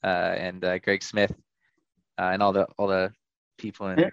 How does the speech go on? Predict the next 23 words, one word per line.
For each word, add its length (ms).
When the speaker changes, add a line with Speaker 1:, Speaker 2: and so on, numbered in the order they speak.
Speaker 2:
and 180
of 160
course, 200
Speaker 1:
uh, 20
Speaker 2:
Gianpaolo, 540
you 160
met, 0
Speaker 1:
France. 260
Speaker 2:
you, 180
you 220
know, 100
Speaker 1:
Yeah, 160
Speaker 2:
Gianpaolo, 440
Speaker 1:
Gianpaolo, 360
always 220
good 180
to 40
see 120
Speaker 2:
he's 100
always 320
Speaker 1:
him. 120
Speaker 2:
excited 500
by 400